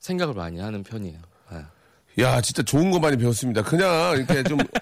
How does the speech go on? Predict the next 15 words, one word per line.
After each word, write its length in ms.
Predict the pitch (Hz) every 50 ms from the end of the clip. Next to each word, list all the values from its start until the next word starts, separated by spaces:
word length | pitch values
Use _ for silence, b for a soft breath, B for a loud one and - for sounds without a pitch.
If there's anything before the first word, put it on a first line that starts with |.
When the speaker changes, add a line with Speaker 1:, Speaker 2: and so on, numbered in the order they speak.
| - - 208
Speaker 1:
<laughs> 340 | - _ 247 - - _ -
Speaker 2:
그, 180 | - 131 127 110 -
우리가 240 | - 147 165 165
잘 200 | 156 127 160 160
모르기에는 420 | 143 147 156 156 147 151 143 151 151
이제 100 | 131 139
패션 260 | 131 151 190 196 180
하시는 220 | 170 151 139 156 147
분들은 200 | 135 123 127 135
그냥 140 | 139 139 131
부유한 280 | - 135 139 147 147 135
집안에서 420 | 139 135 135 131 131 131 127 135
나와서 400 | 120 120 123 123 120 110 127 127
그냥 320 | 123 120 127 127 123 120
저 300 | 107 123 120 120 117 107